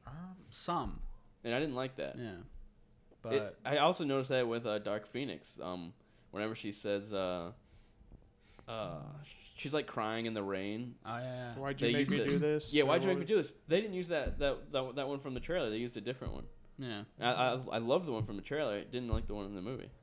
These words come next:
Speaker 1: Yeah. Eh.
Speaker 2: And, and then there's Deadpool, who just has a dun-, a bunch of different versions of the same movie. Like, which one is right?
Speaker 1: Yeah. <laughs> We'll see. We'll see what happens. Uh, but, eh, we'll see. We'll see. Uh,
Speaker 2: Deadpool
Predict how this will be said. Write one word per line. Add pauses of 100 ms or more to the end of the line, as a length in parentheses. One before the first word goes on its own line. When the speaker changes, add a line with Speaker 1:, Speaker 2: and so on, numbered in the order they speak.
Speaker 1:
Yeah. (1160)
Eh. (240)
Speaker 2:
And,
and
then
there's
Deadpool,
who
just
has
a
dun-,
a
bunch
of
different
versions
of
the
same
movie.
Like,
which
one
is
right? (200)
Speaker 1:
Yeah. (100)
<laughs> (520)
We'll
see. (160)
We'll
see
what
happens. (300)
Uh, (200)
but, (220)
eh, (440)
we'll
see.
We'll
see. (680)
Uh,
Speaker 2:
Deadpool